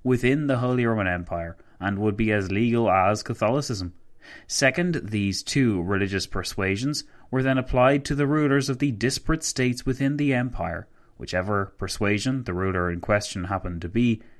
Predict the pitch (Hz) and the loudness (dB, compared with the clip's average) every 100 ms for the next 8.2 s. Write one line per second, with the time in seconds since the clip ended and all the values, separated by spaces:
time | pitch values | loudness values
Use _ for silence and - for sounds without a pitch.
0 | - 95 92 85 - 117 143 - - 131 | -14 -6 -4 -2 2 2 2 -2 0 0
1 | 151 127 131 135 - 151 143 - 127 117 | 0 0 0 -2 -2 0 0 2 -2 -4
2 | - - - 147 - 131 - 156 - 120 | -10 -16 -8 -6 -2 -4 -2 -8 0 0
3 | 123 85 - _ _ _ _ _ - - | 2 -2 -8 _ _ _ _ _ -20 -18
4 | - - 180 127 165 147 76 - _ - | -10 0 2 4 4 2 -4 -8 _ -10
5 | - 98 90 - 98 101 - 95 90 - | -6 -4 -4 -2 4 4 2 -4 -4 2
6 | 107 104 - 143 107 90 87 87 92 85 | 4 4 0 0 0 -2 -4 -4 -2 0
7 | 107 131 113 117 127 85 82 - 82 87 | 2 2 0 0 -2 -10 -10 -10 -6 0
8 | 98 | 0